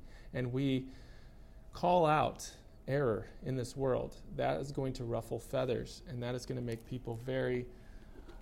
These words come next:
uh, upset. And so the truth led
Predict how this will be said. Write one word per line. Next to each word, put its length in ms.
uh, 400
upset. 540
And 100
so 240
the 120
truth 580
led 480